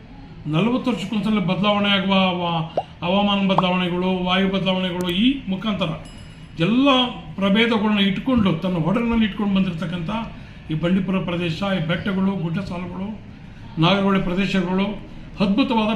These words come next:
ಪ್ರದೇಶಗಳು ಇವೆಲ್ಲ. ವನ್ಯಜೀವಿ ಧಾಮಗಳಿಗೆ ಮತ್ತು ಬ-, ಪ್ರ-, ಪ್ರಾಣಿ ಸಂಕುಲಕ್ಕೆ ಎಲ್ಲರೂ ಕೂಡ ಈ ಅರಣ್ಯ ಸಂಪತ್ತನ್ನು ಉಳಿಸೋ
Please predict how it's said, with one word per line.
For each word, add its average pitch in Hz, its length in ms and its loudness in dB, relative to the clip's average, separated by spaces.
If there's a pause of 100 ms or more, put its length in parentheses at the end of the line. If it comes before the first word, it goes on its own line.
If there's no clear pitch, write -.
ಪ್ರದೇಶಗಳು 190 480 0
ಇವೆಲ್ಲ. 156 200 2 (1040)
ವನ್ಯಜೀವಿ 208 540 6
ಧಾಮಗಳಿಗೆ 185 540 4 (180)
ಮತ್ತು 180 340 0
ಬ-, 180 240 0
ಪ್ರ-, 165 240 0
ಪ್ರಾಣಿ 185 300 0
ಸಂಕುಲಕ್ಕೆ 175 480 -2 (840)
ಎಲ್ಲರೂ 277 220 6 (120)
ಕೂಡ 196 120 4 (680)
ಈ 185 140 2
ಅರಣ್ಯ 220 340 6
ಸಂಪತ್ತನ್ನು 196 460 2
ಉಳಿಸೋ 214 200 4